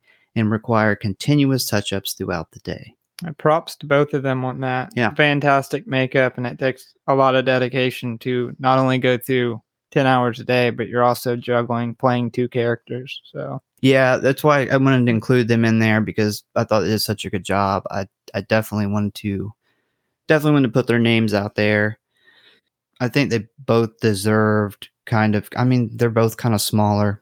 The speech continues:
Speaker 1: kinda smaller companies, you know, they, they're not, they're not huge, huge F X studio or huge, um, makeup people. So,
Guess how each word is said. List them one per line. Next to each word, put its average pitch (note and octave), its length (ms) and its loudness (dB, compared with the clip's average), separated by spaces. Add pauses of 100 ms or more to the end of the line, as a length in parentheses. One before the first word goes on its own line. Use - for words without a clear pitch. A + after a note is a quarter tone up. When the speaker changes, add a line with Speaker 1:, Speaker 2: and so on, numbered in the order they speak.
(140)
Speaker 1:
kinda A2 140 -2
smaller G#2 340 0
companies, G2 560 -2
you G2 100 0
know, G2 160 -2
they, G2+ 140 0 (140)
they're G#2 120 2
not, G#2 300 2 (260)
they're A2 160 0
not G2 160 0
huge, G#2 680 0 (600)
huge A2+ 320 0
F G#2+ 240 0
X G#2+ 220 0
studio G#2 480 2
or G2+ 180 2
huge, G2+ 580 -2 (480)
um, G2+ 380 2
makeup G#2+ 480 0
people. G2 320 -2
So, G2 480 -2